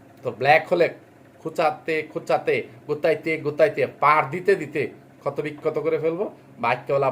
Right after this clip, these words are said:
বাঁশ দিয়ে, তাল গাছ, বট গাছ, নারকেল গাছ, সুপারি গাছ দিয়ে তোদের তলদেশ ক্ষত বিক্ষত করে সেখানে মরিচ বাটা আর লবণ ছিটা লাগিয়ে দিব, বুঝতে পারছিস? তা আপাতত চোখের সামনে থেকে বিদায় হ। ভিউয়ার্স, কথা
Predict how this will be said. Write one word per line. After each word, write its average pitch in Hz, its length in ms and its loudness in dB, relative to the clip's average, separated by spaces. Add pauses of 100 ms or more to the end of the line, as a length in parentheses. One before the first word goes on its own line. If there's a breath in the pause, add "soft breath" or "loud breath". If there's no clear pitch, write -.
বাঁশ 123 180 2 (100)
দিয়ে, 131 160 -4 (140)
তাল 131 200 -2
গাছ, 123 200 0
বট 127 200 0
গাছ, 117 180 -2
নারকেল 127 340 -4
গাছ, 110 140 -4
সুপারি 123 300 -6
গাছ 110 180 -6
দিয়ে 196 120 -4 (380 loud breath)
তোদের 110 360 -8
তলদেশ 123 360 -2 (240)
ক্ষত - 140 -8 (100)
বিক্ষত 127 380 -8
করে 180 120 -4 (100)
সেখানে 110 300 -10 (240)
মরিচ 117 320 -8
বাটা 135 220 -4 (640 loud breath)
আর 95 120 -14 (640)
লবণ 120 280 -2
ছিটা 95 220 -14 (580)
লাগিয়ে 101 280 -8
দিব, 95 120 -12 (360)
বুঝতে 120 240 -8
পারছিস? 170 260 -8 (380 loud breath)
তা 120 140 -8
আপাতত 143 300 -4 (160)
চোখের 117 240 -8
সামনে 117 240 -8
থেকে 147 140 -10 (120)
বিদায় 110 280 -2
হ। - 20 -14 (580 loud breath)
ভিউয়ার্স, 165 340 0 (1600 loud breath)
কথা 156 180 0